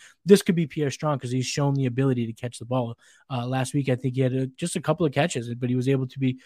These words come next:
super, super effective with them. And what I love about Pierre Strong is he has a great, uh, or should I say a strong, <laughs> pun intended, athletic profile. Four point three seven forty time.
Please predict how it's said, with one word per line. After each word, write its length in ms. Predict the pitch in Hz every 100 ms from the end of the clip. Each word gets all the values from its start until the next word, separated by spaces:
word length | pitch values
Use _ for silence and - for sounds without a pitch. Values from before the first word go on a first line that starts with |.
| _ -
super, 360 | - 135 135
super 320 | 120 147 131
effective 420 | 120 - 127 - 127
with 140 | 143
them. 180 | 151 147
And 260 | 175 196 151 - -
what 120 | 165
I 40 | 143
love 240 | 170 202
about 280 | 170 175 170
Pierre 200 | 165 160
Strong 360 | - 147 139
is 100 | 135
he 100 | -
has 140 | 147 127
a 100 | 135
great, 440 | 127 131 143 147 - - _ -
uh, 160 | 127
or 180 | 113 123
should 160 | - 127
I 40 |
say 220 | - 127
a 160 | 139 143
strong, 720 | - - 135 170 202 143 190 -
<laughs> 680 | 196 - - - 139 143 -
pun 160 | 175 226
intended, 480 | 220 143 135 190 - - -
athletic 380 | 233 254 294 262
profile. 380 | 123 - - _ _ _ _
Four 240 | 165 226
point 320 | - 165 160
three 140 | 135 135
seven 300 | - 123 151
forty 320 | - 117 113
time. 300 | 113 117 147